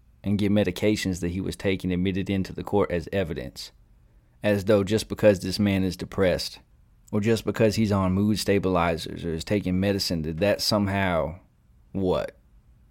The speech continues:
made Mister Ravensborg get on his cell phone while he was driving home from a political fundraiser?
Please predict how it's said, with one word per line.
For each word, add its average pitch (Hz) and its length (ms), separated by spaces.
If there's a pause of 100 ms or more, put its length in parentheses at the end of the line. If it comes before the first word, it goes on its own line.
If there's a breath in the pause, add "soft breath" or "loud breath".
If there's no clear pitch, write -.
(420)
made 90 520
Mister 117 320
Ravensborg 120 800
get 120 120
on 123 180
his 117 120
cell 123 200
phone 127 300
while 104 120
he 120 140
was 107 180
driving 104 400
home 117 380
from 98 200
a 85 120
political 92 580
fundraiser? 110 680